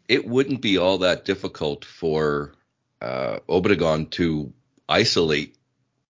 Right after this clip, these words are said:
Villa forces in Tampico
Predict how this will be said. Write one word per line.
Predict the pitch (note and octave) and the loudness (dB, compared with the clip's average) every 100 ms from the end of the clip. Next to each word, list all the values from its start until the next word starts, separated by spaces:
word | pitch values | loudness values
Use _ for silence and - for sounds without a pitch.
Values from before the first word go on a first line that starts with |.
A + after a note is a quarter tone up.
| _ _ _ _ - | _ _ _ _ -18
Villa | C2+ E2 D#2+ | -6 -2 -2
forces | - E2+ D#2+ - C#2+ D2 | -2 -2 -2 -2 -6 -6
in | D2+ | -6
Tampico | D2 D2 C#2+ D#2+ - C2+ C2 | -2 -4 -2 -8 -6 -8 -6